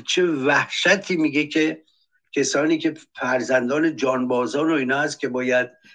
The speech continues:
پشتیبان ر-، نظام باشن، اونا علیه ما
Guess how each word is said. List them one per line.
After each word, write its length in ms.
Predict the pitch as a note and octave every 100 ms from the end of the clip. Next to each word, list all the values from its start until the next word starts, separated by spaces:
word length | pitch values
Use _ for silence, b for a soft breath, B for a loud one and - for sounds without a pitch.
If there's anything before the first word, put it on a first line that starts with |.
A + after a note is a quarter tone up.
| b _
پشتیبان 640 | C3 B2 - B2+ A#2+ B2 B2
ر-، 240 | A#2 - - _ _ _
نظام 480 | A#2+ A2+ - A#2+ A#2+
باشن، 520 | A#2 A2+ - D#3 D#3 -
اونا 360 | C3+ C3+ D#3
علیه 480 | - B2+ A#2+ A#2 A2+
ما 380 | A#2+ A#2 G#2